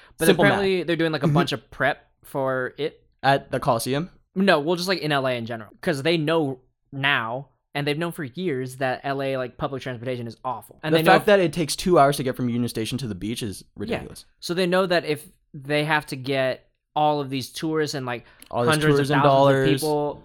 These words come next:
Speaker 1: yeah, they have to, like, make it way easier to get across the city. Like, you
Speaker 2: Of
Speaker 1: can't have
Speaker 2: course.
Speaker 1: everyone taking Ubers. That would be bullshit.
Speaker 2: Yeah.
Speaker 1: So they're gonna expand out, like, the metro. They're apparently making a metro line that goes directly to L A X,
Speaker 2: Yeah.
Speaker 1: which is great.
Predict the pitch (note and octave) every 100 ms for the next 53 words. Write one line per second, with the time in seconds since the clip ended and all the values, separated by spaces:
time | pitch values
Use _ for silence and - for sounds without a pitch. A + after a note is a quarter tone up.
0 | _ _ F#3 C3 - D#3+ D#3 E3 D3 D3+
1 | C#3+ C#3+ C3 A#2 C#3 C#3 C3+ B2 C3 B2
2 | B2 B2+ A#2 C3+ B2 C3 E3+ D3+ B2+ C#3+
3 | C#3+ C#3 C#3 B2+ C#3+ D3 C3 C3+ C3 A#2+
4 | A#2+ C#3+ F3 - A2 - C#3 A#2 - _
5 | _ - - D#3+ D3 C3+ B2+ D3 D3+ D3
6 | C#3 - - C#3+ C#3+ C3+ C3 B2 C3 B2+
7 | C#3+ - C3+ C3 C3 C3+ C3 C#3+ C3+ C3+
8 | C3 B2+ B2 C#3 C3 B2+ B2 B2 B2+ A#2+
9 | A#2+ A#2+ A2 C3+ A#2+ A#2+ A#2 - - B2+
10 | B2+ A#2 A#2+ B2+ B2